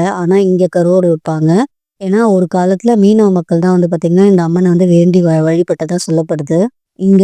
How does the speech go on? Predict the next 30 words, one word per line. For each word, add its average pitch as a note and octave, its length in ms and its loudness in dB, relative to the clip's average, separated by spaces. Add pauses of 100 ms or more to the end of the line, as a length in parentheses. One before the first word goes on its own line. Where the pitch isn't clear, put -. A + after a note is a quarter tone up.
வந்து G3 340 2
சுவாமி G3 400 0
கும்பிடுறவங்க E3 720 0 (680)
இங்கேயே G3+ 540 2
அசைவம்லாம் G3 580 0
வாங்கி F#3 300 2
சமைச்சு G3 360 0
சாப்பிட்டுட்டு F3+ 460 -2
அதுக்கப்புறம் E3+ 400 -2
தாங்க F3+ 200 2
வீட்டுக்கு F3 360 -2
போவாங்க. D#3 400 0 (1300)
நாங்க A3+ 340 0
இந்த A#3 140 2
குளத்தங்கரை G#3+ 480 -2
கிட்ட F#3+ 260 -2
வந்துட்டோம். F#3+ 420 -2
வண்டியெல்லாம் G3+ 480 2
சைடுல G3+ 340 0
பார்க் F#3 240 -4
பண்ணிட்டு F3 420 0
இங்க G3+ 180 4
பொங்கல் F#3+ 280 -2
வைக்க F#3+ 260 0
ஆரம்பிச்சுட்டாங்க E3+ 640 -2
சைடுல. E3 380 0 (100)
அதுக்கான F3+ 460 0
ஏற்பாடுலாம் F3 480 -2
பண்ணிட்டு E3+ 280 0
இருக்காங்க. D#3 360 -2